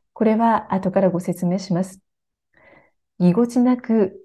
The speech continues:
不自然な笑顔の特徴に当たるところがあったら、対処法に従って改善を図ってください。はい、ハーフスマイルの条件。上の歯が六本きれいに覗くくらい口を開けるスマイルライン。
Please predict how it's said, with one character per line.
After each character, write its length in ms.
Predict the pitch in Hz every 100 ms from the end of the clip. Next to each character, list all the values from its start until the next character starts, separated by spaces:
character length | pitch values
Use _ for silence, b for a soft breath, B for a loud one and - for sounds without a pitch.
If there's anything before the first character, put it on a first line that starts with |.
| _
不 160 | - 185
自 180 | - 269
然 240 | 269 233
な 80 | 202
笑 160 | 202 247
顔 220 | 240 208
の 140 | 185
特 300 | 185 180 233
徴 240 | 233 247 247
に 160 | 233
当 100 | 180
た 160 | 175 202
る 100 | 214
と 140 | 226
こ 100 | 233
ろ 120 | 233 226
が 100 | 226
あ 40 |
っ 100 | 226
た 120 | 208
ら、 260 | 220 233 B B B _ _ -
対 200 | 226 269
処 140 | 294
法 180 | 285 277
に 140 | 269
従 260 | 277 262 247
っ 120 | 240 -
て 320 | 247 233 -
改 280 | - 175 196
善 240 | 247 254
を 60 | 262
図 80 | 220
っ 220 | 202 185
て 100 | 190
く 100 | -
だ 120 | -
さ 100 | -
い。 40 | - _ _ _ _ _
は 80 | 240
い、 140 | -
ハ 200 | - 220
ー 20 | 240
フ 100 | 262
ス 140 | -
マ 140 | 277
イ 20 | 269
ル 60 |
の 100 | 247
条 240 | 214 220 220
件。 380 | 233 202 - _ _ _ _ _ _ _ -
上 160 | 190
の 100 | 175
歯 140 | 180 180
が 140 | 165
六 180 | 196 -
本 180 | 214 214
き 140 | 240
れ 120 | 226
い 40 | 214
に 80 | 208
覗 60 |
く 200 | 220 214
く 120 | -
ら 100 | 220
い 60 | 208
口 240 | - -
を 20 | 208
開 100 | 202
け 120 | 214
る 100 | 254
ス 220 | - 226
マ 240 | 226 240
イ 80 | 240
ル 140 | 240 233
ラ 180 | 233
イ 80 | 226
ン。 120 | 180